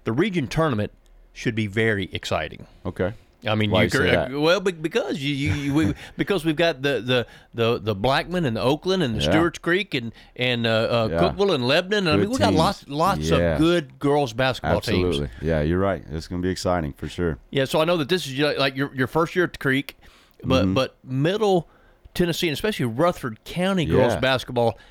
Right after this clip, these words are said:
Speaker 1: has been good for a long time.
Speaker 2: Yeah, I'm learning that, and that's, I love to see it. The, the level of competition in this area is unreal. I love it.
Speaker 1: Well, you know, when you think about it, I mean, the, you know,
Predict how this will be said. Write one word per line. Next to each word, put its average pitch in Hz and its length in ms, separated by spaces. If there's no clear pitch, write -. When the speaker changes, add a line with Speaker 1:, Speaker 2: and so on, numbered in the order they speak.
Speaker 1:
has 120 200
been 120 240
good 120 240
for 87 140
a 101 80
long 104 360
time. - 400
Speaker 2:
Yeah, 113 300
I'm 104 200
learning 110 300
that, 67 180
and 78 100
that's, - 420
I 90 160
love 92 280
to 85 60
see 107 260
it. - 180
The, 85 160
the 80 180
level 98 300
of 87 80
competition 98 640
in 82 100
this 87 160
area 92 360
is 71 100
unreal. 85 480
I 76 60
love 87 260
it. 73 100
Speaker 1:
Well, 147 100
you 160 60
know, 151 60
when 139 160
you 120 80
think 165 240
about 117 300
it, - 200
I 120 120
mean, 117 340
the, 110 340
you 107 60
know, 104 160